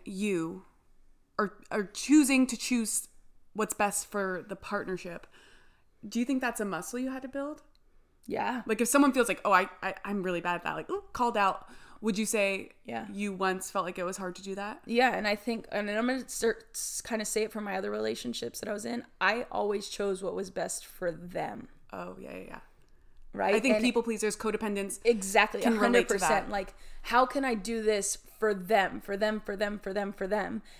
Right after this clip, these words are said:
Speaker 2: and, like, completely disregarded myself?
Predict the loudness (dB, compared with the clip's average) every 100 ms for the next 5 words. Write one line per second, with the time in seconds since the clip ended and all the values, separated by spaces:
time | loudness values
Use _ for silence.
0 | -6 -2 0 -2 -4 -10 -8 -4 -4 -6
1 | -4 -2 -2 -6 -6 -4 -4 -2 -4 -2
2 | -2 -4 -6 -6 -4 -6 -6 -16